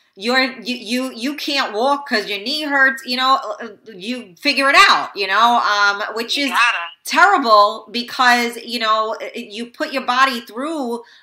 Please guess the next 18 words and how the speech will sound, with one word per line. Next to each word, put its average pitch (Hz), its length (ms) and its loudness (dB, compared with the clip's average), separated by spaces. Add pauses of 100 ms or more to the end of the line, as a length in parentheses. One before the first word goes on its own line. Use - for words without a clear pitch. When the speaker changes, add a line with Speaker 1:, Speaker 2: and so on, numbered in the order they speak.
Speaker 1:
a 226 80 2
lot. 311 320 2
And 240 140 0
I 233 80 -2
know 254 220 -2
you 247 200 -6
said 254 280 -6
that 226 240 -4
you 233 160 -12
had, 226 420 0
um, 196 440 -8
some 202 360 -12
back 311 440 2
issues 208 480 -6
prior 180 680 0
as 190 220 -6
well, 208 360 0
right? 214 380 -4